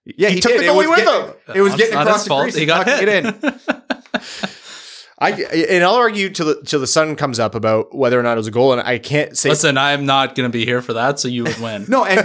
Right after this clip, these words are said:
Speaker 1: and I, I'm, I agree with you. I'm like, again, I'm gonna repeat for the hundredth time.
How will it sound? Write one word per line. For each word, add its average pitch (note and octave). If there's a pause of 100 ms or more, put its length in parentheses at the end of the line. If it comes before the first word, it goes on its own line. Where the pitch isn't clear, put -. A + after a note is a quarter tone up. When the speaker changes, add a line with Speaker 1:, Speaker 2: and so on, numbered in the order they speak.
(240)
Speaker 1:
and E3
I, E3+ (120)
I'm, E3+
I D#3 (100)
agree E3
with B3+
you. C3
I'm C#3
like, D3+ (280)
again, D#3
I'm C3
gonna F3+
repeat G3+
for D3+
the C#3
hundredth E3
time. F#3